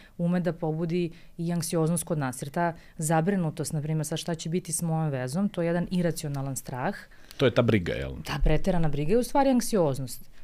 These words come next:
Speaker 1: Iz te brige je smišljanje najgorih mogućih scenarija, onda mi smislimo tako šta bi se moglo poći po zlu i onda se uplašimo kao da se to već desilo,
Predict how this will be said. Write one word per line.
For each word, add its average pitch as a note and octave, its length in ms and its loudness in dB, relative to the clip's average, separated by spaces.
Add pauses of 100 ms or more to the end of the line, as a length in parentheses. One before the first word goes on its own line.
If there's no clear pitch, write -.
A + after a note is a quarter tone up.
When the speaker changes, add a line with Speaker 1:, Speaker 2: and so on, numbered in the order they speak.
Speaker 1:
Iz D#3+ 200 -2
te G3+ 140 2
brige F#3+ 340 0
je F#3+ 80 4
smišljanje F#3 580 2
najgorih F#3 400 0
mogućih E3+ 460 -2
scenarija, E3+ 500 0
onda F#3 140 2
mi F3+ 120 0
smislimo E3 420 -2
tako D3+ 240 -6
šta D#3+ 180 -4
bi D#3 100 -2
se E3 140 -2
moglo D3+ 340 -2
poći D3+ 320 -6
po D3 160 -8
zlu D3+ 220 -2
i G3+ 40 2
onda G#3+ 160 2
se G#3+ 120 0
uplašimo G#3+ 480 2
kao A3 140 0
da G#3 80 2
se - 80 -6
to G#3+ 60 -6
već F#3+ 140 -2
desilo, D#3 440 -6